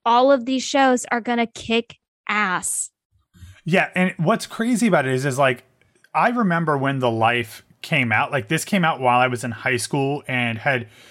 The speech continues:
Speaker 2: you know, I'd recently kind of gotten into the whole, um, musical theater thing. And, like, th-, this album is fantastic. Um, and some of the people on there, like, in addition to Chuck Cooper, obviously, then you've got,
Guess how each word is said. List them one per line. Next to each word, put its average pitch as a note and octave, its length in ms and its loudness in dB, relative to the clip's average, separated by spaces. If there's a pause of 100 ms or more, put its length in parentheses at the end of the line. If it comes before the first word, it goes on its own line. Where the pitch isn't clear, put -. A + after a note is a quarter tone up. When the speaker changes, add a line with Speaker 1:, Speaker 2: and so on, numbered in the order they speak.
(220)
Speaker 2:
you F#3+ 220 0
know, C#3+ 80 2
I'd C#3+ 200 0
recently D3 560 0
kind C#3+ 240 -2
of B2 80 -4
gotten C3 240 -2
into B2 240 -4
the A#2+ 120 -2
whole, B2 640 0
um, B2 360 -4
musical C3 400 -4
theater A2+ 720 0
thing. D3 520 -2
And, C3+ 160 -4
like, B2 260 0 (560)
th-, C3+ 280 -10
this D3+ 520 -2 (200)
album C3+ 400 0
is B2 280 -4
fantastic. - 1400 -8 (320)
Um, C#3 260 2
and C3+ 120 -4
some F3+ 140 0
of G#3+ 80 2
the F3 40 -6
people D#3+ 280 0
on D3+ 260 2
there, C#3+ 160 2
like, C3 180 0
in C3+ 100 -6
addition C3 340 -2
to B2+ 80 -2
Chuck A#2+ 300 -4
Cooper, F3+ 300 2
obviously, C3+ 500 0
then B2+ 140 -4
you've B2 200 -2
got, A#2+ 320 0